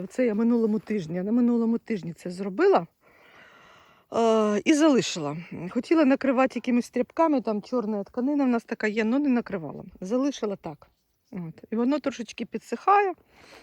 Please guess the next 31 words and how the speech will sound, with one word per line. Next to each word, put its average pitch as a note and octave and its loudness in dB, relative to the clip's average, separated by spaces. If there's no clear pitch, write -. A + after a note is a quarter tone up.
Хоча D#4 0
й C4+ 6
дощі A3 4
в G#4 4
нас F4+ 4
були, C4 0
все A3+ -4
було, A3+ -2
все D4 -2
нормально. F3 -4
От. A3 -4
І C#4 -6
сьогодні D4 2
вже B3 -2
я B3 0
копаю A#3+ -4
третій C#4 -4
раз. G4 0
Це D4 -6
вже B3+ -4
я A#3 0
буквально B3+ -2
за A#3 -6
десять A3 -12
хвилин G#3 -10
оце D#3 -14
прийшла. D#3 -16
Практично C4 -6
половинку, E3 -6
бачите, G3+ -6
отам. E3+ -16